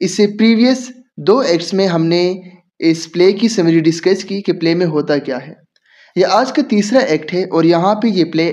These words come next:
एंड हो जाएगा। हमने पिछले एक्ट में देखा कि क्रॉकस्टेड ने at the end of the scene, at the end of the act two,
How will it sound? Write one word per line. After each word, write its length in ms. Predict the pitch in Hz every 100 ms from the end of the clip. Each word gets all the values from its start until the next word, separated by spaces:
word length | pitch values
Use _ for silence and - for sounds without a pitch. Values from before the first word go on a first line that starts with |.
| -
एंड 180 | 156 151
हो 120 | 139
जाएगा। 400 | 123 117 - 107 _ _ _ _ -
हमने 260 | 165 190
पिछले 400 | 190 196 185 240
एक्ट 260 | - 190 190
में 120 | 180
देखा 320 | 143 135 165 208 - - - _
कि 120 | 208 196
क्रॉकस्टेड 640 | 208 202 202 - 269 196
ने 300 | 160 175 - - _ _ _ -
at 80 | 175
the 140 | 170 208
end 260 | 208 254
of 100 | 277
the 220 | 254 196 214
scene, 440 | - 190 160 165 185 -
at 320 | 165 165 165 185
the 60 | 170
end 180 | 208 240
of 140 | 240
the 80 | 247
act 260 | 170 170 - 196
two, 200 | 147